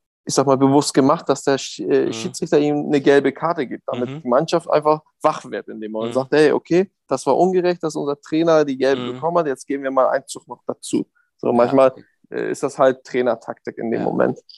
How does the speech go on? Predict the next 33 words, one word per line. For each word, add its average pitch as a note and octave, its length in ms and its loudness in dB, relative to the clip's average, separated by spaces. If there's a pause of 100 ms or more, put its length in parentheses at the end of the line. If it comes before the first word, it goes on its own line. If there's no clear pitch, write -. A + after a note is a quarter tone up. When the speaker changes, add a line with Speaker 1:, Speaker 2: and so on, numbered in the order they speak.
(420)
Speaker 2:
Okay, - 220 -12
interessanter D3 500 -8
Punkt. - 480 -8
Den, A#2+ 380 -10
ja. F#2 260 -4 (100)
Speaker 1:
Ja. D3 300 -8 (120)
Speaker 2:
Ähm, D3 500 -2 (720)
und, D#3 320 -2 (140)
äh, - 100 -18 (340)
okay, B2 320 -4
das G#2+ 160 -8
ist D#3+ 160 -12
ja C#3+ 160 0
schon D3+ 120 -8
mal C#3 140 -2
sehr C#3+ 160 -2
schön, D#3 260 -6
dass E3+ 140 -8
wir D3+ 100 -8
von D3 140 -6
einem C3 160 -8
Schiri F3+ 360 -6
hören, E3+ 260 -4
dass D3 340 -6
H C#3 120 -2
S - 100 -10
V C#3+ 100 -2
und E3 300 -6
Sankt D3+ 180 -4
Pauli C#3+ 320 -4
aufsteigen F3 600 -6
werden. G#3 420 -6 (800)
Ähm, D3+ 760 -4